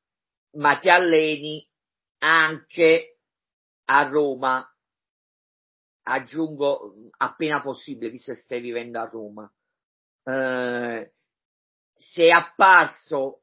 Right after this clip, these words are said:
anche nella Pro Wrestling Roma, poi mi stavi accennando qualcosa, però eri, diciamo,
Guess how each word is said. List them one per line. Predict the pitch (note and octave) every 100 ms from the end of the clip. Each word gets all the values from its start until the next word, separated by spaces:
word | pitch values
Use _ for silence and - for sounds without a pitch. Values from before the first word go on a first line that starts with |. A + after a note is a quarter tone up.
| _
anche | - E3 D#3+ C#3+ - C#3 C3 B2+ _ _
nella | - C3+ C#3
Pro | C3+ C#3+
Wrestling | C#3+ C3+ - C3 C3
Roma, | C3+ C#3 A#2+
poi | C#3+ D3
mi | -
stavi | - C3+
accennando | C3 B2+ C#3+ B2+ C#3 C#3 C3 C3
qualcosa, | B2+ - C3+ C3+ C3 C3
però | B2+ B2+ C3
eri, | B2+ B2+ B2+ B2+ B2+ - _ _ _
diciamo, | _ A2+ C3 C3 B2+ B2+ B2+ B2+